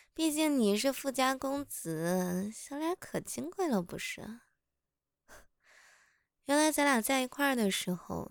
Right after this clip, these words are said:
你就老是心里憋着事儿，有啥也不跟我说。我就是看着你心事重，我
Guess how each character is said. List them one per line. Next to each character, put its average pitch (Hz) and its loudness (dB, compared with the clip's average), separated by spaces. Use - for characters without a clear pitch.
你 190 -8
就 240 -2
老 180 2
是 214 -6
心 - -2
里 190 4
憋 170 -2
着 170 -6
事 - -6
儿， - -20
有 185 0
啥 214 2
也 277 4
不 196 -4
跟 180 -4
我 175 -4
说。 233 -14
我 247 -8
就 277 2
是 262 -4
看 254 -4
着 233 0
你 190 2
心 233 0
事 220 -4
重， 190 -4
我 - -20